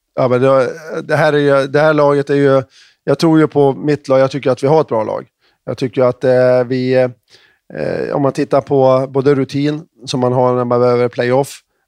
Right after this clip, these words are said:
eh, och de här unga killarna som kommer vi att prata om lite grann, så finns det både och i det här laget. Jag tycker att vi har en bra kombination på unga och, och lo-, lovande, lovande spelare och äldre spelare. Så att,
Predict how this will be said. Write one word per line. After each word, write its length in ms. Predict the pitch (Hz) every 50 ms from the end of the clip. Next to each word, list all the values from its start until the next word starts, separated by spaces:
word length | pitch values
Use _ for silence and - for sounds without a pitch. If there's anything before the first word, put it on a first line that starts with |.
| _ -
eh, 640 | 135 120 120 123 123 123 123 120 131 135 135 135 131
och 60 | 131
de 100 | 127 120
här 100 | 131 127
unga 280 | 127 127 127 123 127 123
killarna 320 | - 143 131 127 127 127
som 140 | 120 - 123
kommer 240 | - 127 120 120 123
vi 60 | 123
att 80 | 123
prata 300 | - 139 123 123 - -
om 80 | 131 139
lite 180 | 143 135 - 135
grann, 340 | 135 127 127 127 131 131 120 - - - _
så 120 | - 127
finns 220 | - 139 143 139 -
det 80 | 151
både 320 | 135 127 131 123 123 127 135
och 240 | 143 143 - -
i 40 | 135
det 80 | 123 131
här 100 | 127 123
laget. 340 | 123 120 120 123 123 123 127
Jag 100 | 131 120
tycker 140 | 131 139
att 60 | 143 131
vi 40 |
har 60 | 135 131
en 60 | 131
bra 200 | 131 135 139 147
kombination 540 | - - 135 127 127 123 - - 135 127 120
på 100 | 139 127
unga 360 | 123 123 127 123 127 127 123
och, 420 | 123 123 123 123 123 120 120 127
och 100 | 123 127
lo-, 240 | 127 131 127 135 139
lovande, 580 | - 147 139 147 139 127 123 123 131 139 135 143 -
lovande 400 | - 160 156 147 139 143 139 131
spelare 400 | - - 139 131 127 131 131 127
och 160 | 123 127 131
äldre 240 | 131 143 156 147 143
spelare. 400 | 139 - 151 123 120 117 117 120
Så 100 | - -
att, 100 | 123 123